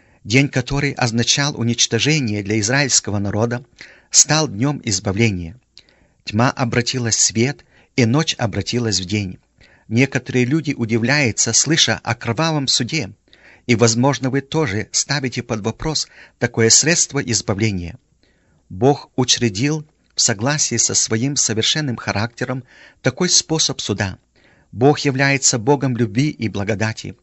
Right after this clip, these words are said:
Он является Богом милосердия и спасения. Он также есть Богом совершенной справедливости,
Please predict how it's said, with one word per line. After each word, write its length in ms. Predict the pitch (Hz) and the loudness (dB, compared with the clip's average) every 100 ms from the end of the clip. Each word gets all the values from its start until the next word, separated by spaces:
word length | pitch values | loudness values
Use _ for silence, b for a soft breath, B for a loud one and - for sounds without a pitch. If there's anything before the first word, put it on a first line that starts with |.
| b b b | b b b
Он 160 | - 110 | -2 2
является 560 | 110 110 117 117 - | 2 4 4 2 2
Богом 400 | 117 101 127 123 | 0 2 2 2
милосердия 720 | 123 123 123 - 131 123 123 | 0 0 2 4 2 0 -2
и 20 | 120 | 0
спасения. 720 | - 127 - 143 104 87 - B B B - | 0 2 2 0 -2 -8 -14 B B B 0
Он 160 | 123 | 2
также 360 | 120 151 127 131 | 2 0 0 0
есть 280 | 127 120 92 | 0 0 -2
Богом 520 | 95 151 123 120 117 | 2 2 2 -4 -4
совершенной 640 | - - 117 - - 160 135 | -2 -2 0 0 2 0 2
справедливости, 1040 | - - 110 107 107 147 107 - - 92 | 0 2 0 0 -2 0 2 2 0 -8